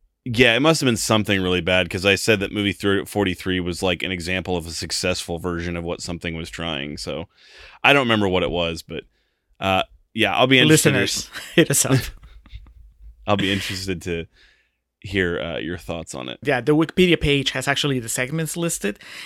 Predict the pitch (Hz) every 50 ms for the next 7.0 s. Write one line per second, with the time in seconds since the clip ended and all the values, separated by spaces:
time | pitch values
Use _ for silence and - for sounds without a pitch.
0 | - - 151 147 147 139 139 131 - 131 120 113 110 - 131 131 143 139 143 151
1 | 139 - 156 156 156 170 170 175 175 - 139 131 127 131 131 117 - 135 131 143
2 | 156 170 170 180 208 - _ - - 202 247 226 269 254 240 233 185 180 180 185
3 | 180 190 175 170 196 190 190 180 185 - - 127 - - 156 - 151 131 - 156
4 | - - - - 143 - - - - 147 - - 190 147 156 151 139 151 - 156
5 | 139 127 - - - - 143 131 131 - - 160 175 185 170 156 151 139 135 127
6 | 120 - - - - - - - - - - - - 135 135 131 127 127 123 123